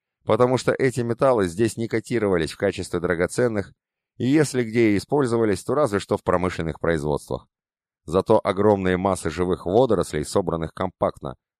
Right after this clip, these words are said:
представляли собой неплохую добычу. Теория относительности иногда принимала весьма необычные формы.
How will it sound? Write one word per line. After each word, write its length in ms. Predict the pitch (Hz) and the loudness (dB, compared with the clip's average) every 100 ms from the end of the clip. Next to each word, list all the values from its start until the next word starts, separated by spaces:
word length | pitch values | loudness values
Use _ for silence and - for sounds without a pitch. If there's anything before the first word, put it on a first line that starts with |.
| - | -6
представляли 580 | 95 - 98 85 85 | -4 -2 0 0 0
собой 320 | 80 78 87 127 | -2 -2 -2 -2
неплохую 460 | 117 73 - 87 | -4 -6 -2 0
добычу. 440 | 78 73 76 - 69 _ _ _ _ _ _ _ _ _ _ _ _ _ _ _ _ | 0 -2 -4 -6 -14 _ _ _ _ _ _ _ _ _ _ _ _ _ _ _ _
Теория 400 | 107 107 107 104 | 0 4 6 6
относительности 960 | 95 87 104 139 127 104 90 - 87 87 | 4 -2 -6 -6 -4 -4 -4 -4 -6 -4
иногда 300 | 90 90 92 | -4 -2 -2
принимала 480 | 95 92 98 104 | -2 -2 0 0
весьма 320 | 80 78 - 90 | 0 -2 -4 -2
необычные 500 | 78 73 78 - 73 | -2 -4 -6 -8 -6
формы. 380 | - 67 58 | -4 -4 -6